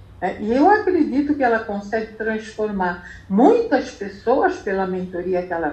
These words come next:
faz, pelos atendimentos que ela faz, porque ela tem esse conhecimento, tá? Então, o primeiro ponto é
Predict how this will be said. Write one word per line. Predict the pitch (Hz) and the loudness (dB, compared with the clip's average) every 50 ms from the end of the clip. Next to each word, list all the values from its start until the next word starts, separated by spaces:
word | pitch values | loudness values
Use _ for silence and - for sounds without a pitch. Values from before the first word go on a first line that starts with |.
| - - | -4 -2
faz, | 220 254 240 233 - - | -2 0 0 -2 -6 -8
pelos | - 208 190 180 180 170 - | -6 -6 -6 -6 -6 -6 -6
atendimentos | 175 165 170 - 185 185 185 175 180 180 180 175 156 156 - - - | -6 -6 -4 -4 -4 -4 -4 -4 -4 -6 -4 -6 -6 -8 -10 -14 -10
que | - 202 | -4 -2
ela | 202 208 220 233 226 | 0 2 2 0 0
faz, | - 262 285 - - - - - - - - - - - | 0 -2 -2 -2 -4 -8 -14 -20 -20 -20 -20 -20 -2 2
porque | 427 415 - - 370 | 4 4 6 6 6
ela | 339 349 381 370 359 - - - | 8 8 6 4 4 -2 -4 0
tem | 311 277 277 294 294 285 226 | 2 2 4 4 2 2 0
esse | 214 214 - - - | 0 -2 -6 -10 -14
conhecimento, | - - 262 262 262 254 254 - - 330 320 - - - - - - - - - - - - - - - - - - - - | -8 -6 -4 -2 -2 -2 -4 -4 -10 -8 -8 -8 -8 -8 -12 -20 -20 -20 -20 -20 -20 -20 -20 -20 -20 -20 -20 -20 -20 -8 -4
tá? | 160 180 202 190 - - - - - - - - - - | -4 -4 -4 -6 -10 -18 -20 -20 -20 -20 -20 -20 -8 -8
Então, | 202 202 - 294 349 427 - - - - - - - - - | -6 -2 2 2 2 2 2 -4 -10 -18 -20 -20 -20 -12 -12
o | 180 | -12
primeiro | 180 - - 185 185 196 240 330 440 - - - - - | -8 -4 -2 -2 2 4 6 6 4 4 2 -4 -6 0
ponto | 220 220 226 233 247 240 - - 202 | 4 4 4 4 2 0 -2 -2 0
é | 214 220 240 269 311 - | 2 2 2 0 -2 -8